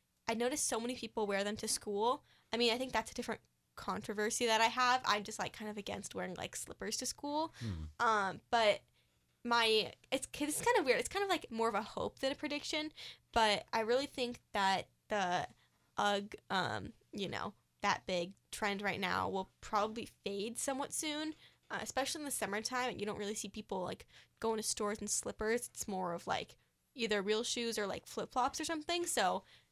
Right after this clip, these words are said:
Speaker 1: that's, you know, I think that's gonna fade pretty quickly.
Speaker 2: Hmm. What, what would, what would you say is going to replace Uggs as the shoe trend for twenty twenty-four?
Speaker 1: Honestly, I feel like Vans or Converse,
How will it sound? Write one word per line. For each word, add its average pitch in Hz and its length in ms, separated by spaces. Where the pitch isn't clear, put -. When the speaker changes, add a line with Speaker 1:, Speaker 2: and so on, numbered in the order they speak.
Speaker 1:
that's, 233 420
you 208 120
know, 175 80
I - 120
think 277 180
that's 240 220
gonna 226 160
fade 208 360
pretty 214 280
quickly. - 580
Speaker 2:
Hmm. 104 200
What, 104 260
what 110 200
would, 117 200
what 110 140
would 107 320
you 110 80
say 95 300
is 92 120
going 90 220
to 87 220
replace 90 680
Uggs 76 380
as 76 260
the 76 380
shoe 90 400
trend 71 800
for - 140
twenty 73 280
twenty-four? 71 640
Speaker 1:
Honestly, 269 600
I 254 120
feel 262 260
like 370 300
Vans 226 440
or 320 100
Converse, 220 640